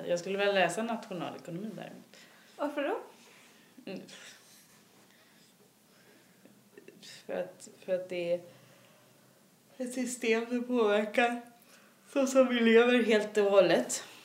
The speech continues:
Speaker 2: Mm.
Speaker 1: Och för att vi, för att det finns, liksom, i vår
Speaker 2: Men
Speaker 1: både
Speaker 2: igen,
Speaker 1: vardagliga,
Speaker 2: igen.
Speaker 1: nationella och, eh,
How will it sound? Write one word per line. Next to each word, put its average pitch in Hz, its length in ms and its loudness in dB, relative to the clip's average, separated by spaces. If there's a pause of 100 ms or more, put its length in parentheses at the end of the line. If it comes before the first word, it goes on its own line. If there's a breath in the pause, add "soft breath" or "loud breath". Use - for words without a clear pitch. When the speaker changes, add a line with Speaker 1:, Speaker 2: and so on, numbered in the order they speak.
(320 loud breath)
Speaker 2:
Mm. 247 300 -16 (300)
Speaker 1:
Och 180 120 -8
för 175 80 -6
att 165 240 -6
vi, 170 440 -6
för - 120 -8
att 165 260 -8 (440)
det 170 160 -10
finns, 185 560 -10
liksom, 196 400 -12 (880 soft breath)
i 90 160 -12
vår 82 540 -6 (760)
Speaker 2:
Men 247 240 -2
Speaker 1:
både 240 100 -8 (100)
Speaker 2:
igen, 254 440 2
Speaker 1:
vardagliga, 160 680 2
Speaker 2:
igen. 156 120 -2
Speaker 1:
nationella 151 680 -4
och, 139 360 -4
eh, 139 380 -4